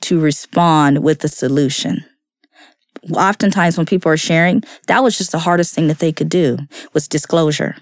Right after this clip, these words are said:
And that's probably the biggest, um, uh, obstacle. And they don't really want to answer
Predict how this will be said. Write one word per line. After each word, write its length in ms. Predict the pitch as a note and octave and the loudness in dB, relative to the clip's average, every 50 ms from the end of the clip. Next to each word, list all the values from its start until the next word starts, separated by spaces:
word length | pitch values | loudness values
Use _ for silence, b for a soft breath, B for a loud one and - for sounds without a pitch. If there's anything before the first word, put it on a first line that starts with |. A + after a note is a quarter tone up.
| _ _ _ _ _ B B B B B B B B B - | _ _ _ _ _ B B B B B B B B B -2
And 300 | E3+ E3+ E3 E3 D#3+ D#3 | 0 2 2 2 2 2
that's 220 | - D3+ F#3 - | 2 2 0 -2
probably 300 | - - G3+ F3+ F3 E3+ | -2 -2 0 2 2 2
the 100 | E3 D#3 | 2 0
biggest, 720 | D3+ D3+ E3 D#3+ C#3+ D#3 D#3 D3+ - - - - - - - _ - | 0 2 0 2 2 2 0 -2 -2 -8 -10 -10 -10 -12 -12 _ -2
um, 480 | D#3 D#3+ D3 C#3+ C#3 C#3+ C#3+ C#3+ D#3 - _ _ - B B B B B B B B B B _ - | 0 2 2 4 2 2 0 0 -2 -6 _ _ -18 B B B B B B B B B B _ -2
uh, 300 | - D#3 D3+ C#3+ G2 D#2+ - - _ _ - - - - | 0 2 2 2 2 0 -2 -6 _ _ -12 -10 -4 -2
obstacle. 600 | G3 G3 G#3 - - - C#3+ - - - D#3 D#3 - _ _ _ _ b b b b b b b - | 0 0 0 -2 -4 -6 -6 -4 -4 -6 -6 -8 -14 _ _ _ _ b b b b b b b -2
And 380 | - F3+ F3+ F3 E3+ D#3+ D#3+ - | 0 2 2 2 2 2 0 0
they 160 | - E3+ F#3 G3+ | 2 2 4 4
don't 160 | B3 C#4+ E3+ | 4 4 4
really 140 | G#3+ A#3 A3 | 2 2 2
want 180 | A3 G#3 F#3 E3 | 2 2 2 0
to 100 | - - | 0 2
answer 540 | G3+ A#3+ C4 B3 - - A#2 F#2 - - | 2 4 4 2 0 -2 -6 -6 -6 -8